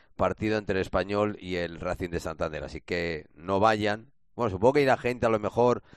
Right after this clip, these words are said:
para recibir al equipo, no lo sé, no, no tengo ni idea si va a haber alguna cierta movilización para recibir al equipo, eh, no sé si se lo merecen o no se lo merecen, eso ya dependerá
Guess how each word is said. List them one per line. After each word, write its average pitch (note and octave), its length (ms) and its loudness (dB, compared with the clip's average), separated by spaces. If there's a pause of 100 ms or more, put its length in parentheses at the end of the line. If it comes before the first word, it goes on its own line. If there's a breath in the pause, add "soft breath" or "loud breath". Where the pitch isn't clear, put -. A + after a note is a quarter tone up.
(360 soft breath)
para G2+ 200 4
recibir G#2 360 0
al G#2+ 80 0
equipo, G#2+ 400 0
no A2 120 2
lo G2 120 4
sé, C3+ 320 0 (100)
no, E2+ 380 -8
no F2 100 -6
tengo F#2 240 -4
ni F#2 80 -6
idea A#2 340 2
si E2+ 400 -8
va F2 120 -4
a - 20 0
haber F2+ 160 -2
alguna F2+ 380 -2
cierta F2+ 340 -6
movilización E2+ 800 -4
para E2 380 -2 (480 soft breath)
recibir F#2 340 -2
al F#2 120 0
equipo, C3+ 580 2 (260)
eh, E2 280 -12 (180)
no F#2 160 -6
sé G#2 100 -2
si F#2+ 140 -4
se F2+ 100 -6
lo F2 80 -4
merecen F2 440 -4
o D#2+ 100 -8
no E2 120 -6
se E2+ 100 -6
lo D#2 80 -6
merecen, F#2+ 360 -6
eso F2+ 200 -8
ya F#2+ 160 -4
dependerá F2 580 -2